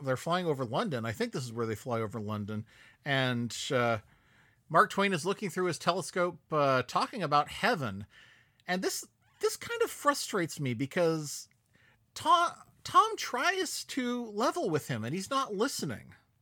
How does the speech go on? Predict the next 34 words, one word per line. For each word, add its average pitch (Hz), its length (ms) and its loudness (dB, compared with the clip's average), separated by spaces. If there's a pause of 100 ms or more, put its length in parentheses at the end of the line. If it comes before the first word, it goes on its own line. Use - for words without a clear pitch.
(460)
He 208 140 -4
says, 220 680 0 (240)
"Mister 185 280 -6
Twain, 220 360 -2
we're 214 80 -2
too 220 200 -4
young 185 280 0
to 139 80 -4
die." 110 460 2 (100)
And 120 360 -4 (440)
Twain 190 240 6
is 165 100 0
just 165 220 -8
looking 175 280 0
through 175 140 0
his 160 100 -2
telescope 165 460 0
like, 117 140 -4
"Hmm, 175 440 0
yes, 151 360 4
yes, 151 240 -2
I 123 60 -2
see. 123 280 0
Very 151 180 -4
nice." 101 420 -4
<laughs> - 840 -14
And 127 240 -6 (1500)
it's, 175 220 -6
it's 214 180 -4
kind 302 220 0
of 233 80 0
an 220 120 0 (200)
idiot 208 380 0
plot 220 360 2